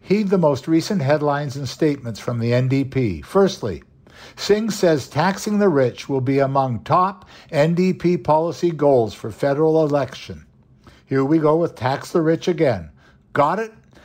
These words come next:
Top of his list on how we will be paying for the pandemic, two hundred and forty billion dollars and counting, the recovery, a hundred billion dollars and counting. He goes on, "That's going to be our main push.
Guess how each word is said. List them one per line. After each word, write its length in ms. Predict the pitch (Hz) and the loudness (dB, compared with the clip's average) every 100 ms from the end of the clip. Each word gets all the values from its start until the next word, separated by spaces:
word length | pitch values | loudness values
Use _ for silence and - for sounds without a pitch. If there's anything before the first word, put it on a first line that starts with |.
| _ - | _ -6
Top 280 | - 170 196 | 0 0 0
of 120 | 190 | -2
his 200 | 196 156 | -2 0
list 340 | 160 117 - | -2 -2 -6
on 160 | 123 113 | -8 -2
how 180 | 127 123 | -2 0
we 180 | 143 | 0
will 140 | 160 165 | 0 0
be 160 | 160 | -2
paying 440 | - 160 139 101 95 | 0 0 0 -2 -6
for 140 | 135 | -8
the 100 | 123 | -6
pandemic, 800 | 101 127 123 117 127 147 175 - _ - - | -4 -2 -2 0 0 -2 -8 -12 _ -20 -10
two 160 | - 165 | 2 4
hundred 340 | 147 151 143 | 4 0 -4
and 120 | 131 127 | -6 -2
forty 340 | 143 135 131 | 0 2 0
billion 420 | 117 127 127 123 | 0 0 2 0
dollars 420 | 123 120 123 117 | 2 4 2 0
and 120 | 123 117 | -6 -4
counting, 500 | 120 117 123 151 - - - | -2 -2 -4 -6 -8 -20 -8
the 120 | - 151 | 0 0
recovery, 760 | 143 127 131 120 120 139 160 - - | 0 -2 -2 0 0 -2 -4 -8 -4
a 120 | 131 | -2
hundred 420 | 117 156 151 143 | 0 0 0 0
billion 400 | 117 127 123 120 | 2 2 2 0
dollars 420 | 127 123 127 131 151 | 2 2 2 -2 -4
and 140 | 143 | -2
counting. 560 | 156 165 156 104 78 - - _ | 0 0 -2 -6 -8 -20 -20 _
He 140 | 156 | 0
goes 240 | 151 165 147 | 4 2 2
on, 420 | 196 147 95 82 _ - - | 0 -2 -8 -16 _ -16 -2
"That's 260 | 147 160 | 0 0
going 200 | 180 175 165 | 0 0 2
to 60 | |
be 180 | 156 147 | 0 0
our 180 | 127 123 | 0 -2
main 420 | 127 160 196 202 | -2 0 0 -2
push. 460 | 170 147 95 - | 2 2 0 -10